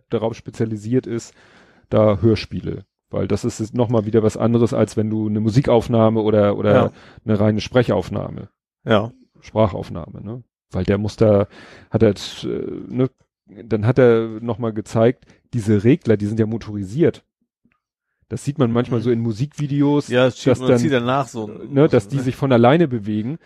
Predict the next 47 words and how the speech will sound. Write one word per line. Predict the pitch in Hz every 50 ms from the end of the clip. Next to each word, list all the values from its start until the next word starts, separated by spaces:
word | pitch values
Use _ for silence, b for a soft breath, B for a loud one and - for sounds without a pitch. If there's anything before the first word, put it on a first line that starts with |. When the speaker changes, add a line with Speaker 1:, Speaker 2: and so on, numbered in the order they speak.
| b
Speaker 2:
Ja. | b 117 113
Speaker 1:
Nur | 113 117
die | 123 120
gehen | 110 139 147 147
dann | 143 127 123
meistens, | 123 117 123 127 - - 143 120 - -
glaub | - 120 117 120 120
ich, | 113 -
für | - 127
so | 110 113
eine | 117 117
Musikaufnahme | 117 117 107 127 123 - 127 131 - - 131 123 127 113
gehen | 107 120 123 120
sie | 110 127
auf | 110 113 - 113
eine | 120 117 117 107
Position | - 113 104 104 101 - - - 117 120 127 139 156 139
und | 131 123 101
bleiben | 110 113 110 110 104 104 98 90
da. | 92 92 - _ _ _
So, | _ - 98
dann | 98 104 101
Speaker 2:
Ja. | 101
Speaker 1:
hast | 110 117 - -
du |
jedes | 113 117 135 135 123 -
Instrument | 139 127 113 - - 107 107 117 135 160 170 - -
irgendwie | 123 127 123 120 110 123 110
auf | 107 -
seinen | - 113 104 104 98
Pegel | - 160 185 180 170 143
eingestellt, | 139 151 156 151 147 - - - 143 143 143 139 b b b b b
sagst | b - 127 120 - -
dem | 120 107
Computer, | - 113 110 - - 110 107 107
merkt | 101 104 117 139 160 _ - -
dir | 156 147
das, | 151 151 139 135
und | 120 113
wenn | 113
du | 117
am | 113 110
nächsten | 113 120 123 - - 113
Tag | 117 110 95
wiederkommst, | 113 127 147 135 - - 135 131 131 -
sagt | - 120 113 - 120
er, | 117 113 110 107